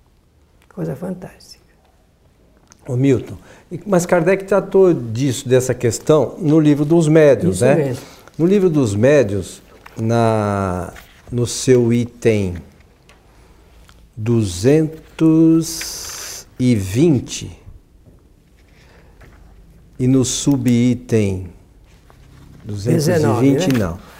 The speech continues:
Speaker 2: Não é duzentos e vinte não, pessoal. É, eu falei errado.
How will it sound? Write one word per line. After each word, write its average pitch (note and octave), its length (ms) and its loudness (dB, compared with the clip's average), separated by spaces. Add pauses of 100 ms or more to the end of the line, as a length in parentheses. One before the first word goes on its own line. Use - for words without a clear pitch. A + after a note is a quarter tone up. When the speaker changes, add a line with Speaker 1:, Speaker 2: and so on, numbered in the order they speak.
(320)
Speaker 2:
Não G#2 140 -8
é G#2 100 -2
duzentos G#2 300 -4
e A2 60 -4
vinte G#2 340 -6
não, F#2+ 180 -6
pessoal. F#2+ 520 -10 (280)
É, F#2+ 360 -6
eu F#2+ 120 -10
falei F#2 260 -6
errado. E2+ 300 -10